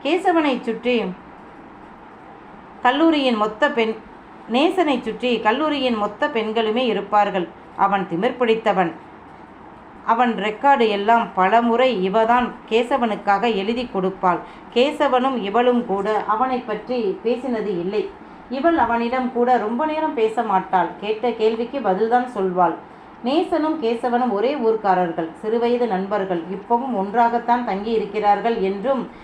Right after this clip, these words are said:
அவள் தோழி மலர்தான் சொன்னாள். மற்றபடி அவர்களை பற்றி எந்த விஷயமும் தெரியாது. எதற்காக இவன் என்னை திருமணம் செய்கிறான்? இவன் சொல்லும் காரணம் பொய். அதுதான் அம்மாவும் அப்பாவும் என்னை சந்தேகப்படுகிறார்கள்.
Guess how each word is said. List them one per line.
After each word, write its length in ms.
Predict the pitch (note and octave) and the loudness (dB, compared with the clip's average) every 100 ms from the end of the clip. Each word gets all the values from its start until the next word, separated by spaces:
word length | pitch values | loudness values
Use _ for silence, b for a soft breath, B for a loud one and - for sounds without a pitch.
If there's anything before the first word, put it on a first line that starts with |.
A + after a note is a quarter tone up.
| B | B
அவள் 280 | A#3+ B3+ B3 | 0 0 0
தோழி 360 | B3+ C#4 D4 C4+ | 0 0 0 -2
மலர்தான் 640 | F#3 F#3 A#3 B3 A3+ A#3+ G#3+ | -2 2 2 2 4 2 0
சொன்னாள். 460 | F#3+ F#3 G3 F3+ - B B A#3 | -4 -2 0 -2 -4 B B -4
மற்றபடி 640 | C4+ F4 F#4+ C4 C4+ A#3 | -4 0 0 0 -2 -4
அவர்களை 420 | G3 A3+ A3+ A3+ | -2 0 0 0
பற்றி 400 | G#3 G3+ G3 A#3+ | -2 -6 -8 -6
எந்த 280 | G3 A3 C#4 | -4 -2 -2
விஷயமும் 580 | G3+ F#3+ G#3+ G#3+ A3+ B3 | -2 -4 -2 -2 -2 -4
தெரியாது. 580 | F3 F3+ G#3+ A3 G3+ E3+ B B B | -4 -2 -2 -2 -4 -8 B B B
எதற்காக 640 | A#3 C#4+ G4+ F#4 D4 C#4 - | -2 0 0 2 2 2 -2
இவன் 320 | A3+ A3 G3+ | -2 -2 -2
என்னை 320 | G3+ C4 D#4+ | -4 -4 -2
திருமணம் 400 | B3+ A#3+ B3+ B3 | -2 -2 -2 -4
செய்கிறான்? 720 | A#3+ G#3+ G3 G#3+ G#3 G#3 B B B | -4 -4 -2 2 2 0 B B B
இவன் 300 | A3+ C4 C#4 | -4 -2 0
சொல்லும் 420 | C#4+ C#4+ D4 D#4+ D#4+ | 0 0 2 0 2
காரணம் 500 | A3 A#3 A#3+ A#3+ G#3+ | 2 4 2 -2 -2
பொய். 260 | G#3+ E3+ - - | -2 -2 -6 -6
அதுதான் 400 | F#3+ G#3+ B3 B3+ | -4 0 0 0
அம்மாவும் 460 | F#3+ G#3 A3 A#3 | 0 0 0 2
அப்பாவும் 420 | G#3 F#3+ G#3 A3 A#3 | -2 2 0 2 -2
என்னை 300 | F#3+ F#3 F3+ | -2 -2 -2
சந்தேகப்படுகிறார்கள். 1160 | F#3+ A#3 B3 A#3+ F#3 F#3 G#3+ G#3+ G#3 A3+ G#3+ | 0 0 0 -2 -2 -2 0 0 2 2 0